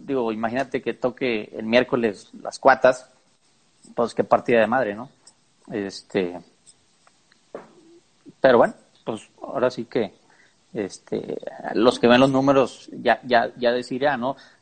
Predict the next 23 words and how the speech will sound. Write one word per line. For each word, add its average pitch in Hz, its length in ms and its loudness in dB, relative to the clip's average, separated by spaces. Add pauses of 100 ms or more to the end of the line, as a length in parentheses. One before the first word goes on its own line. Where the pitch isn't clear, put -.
Yo 135 280 0
por 156 180 4
espectáculo, 143 720 0
independientemente 135 840 -6
de 143 80 -2
lo 123 160 -6
que 107 120 -16
cueste, 147 460 -2
yo 131 140 -2
pienso 135 440 -6
que 117 180 -2
deben 120 260 -2
de 120 60 -16
estar 127 240 -4
juntos 135 320 -4
los, 123 340 -8
los, - 380 -12 (500)
los 117 280 -4
triple 139 360 2
A, 139 100 4
¿no? 127 160 -6
Que, 107 240 -2
que, - 200 -8